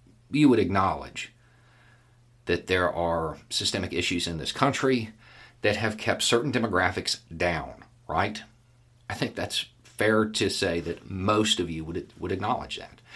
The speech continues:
that there is an inherited disadvantage that comes along with it because of systemic racism, because of institutionalized racism.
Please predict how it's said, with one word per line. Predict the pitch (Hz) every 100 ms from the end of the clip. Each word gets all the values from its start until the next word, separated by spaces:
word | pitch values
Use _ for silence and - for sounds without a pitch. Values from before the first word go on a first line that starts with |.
| - - -
that | 90 87
there | 92 92 90
is | 90 87
an | 85
inherited | 90 - 160 156 131
disadvantage | 131 - 90 95 87 - - - _ _ _ _ _ _ _ _ -
that | 90
comes | - 87
along | 82 80 78 73
with | 87
it | 71 - _ _
because | - - - 90 80
of | - 82 78
systemic | - - 82 78
racism, | 101 - - - - -
because | - - 104 80
of | 76
institutionalized | 73 98 - 85 - 85 82 76 73 -
racism. | 113 - - -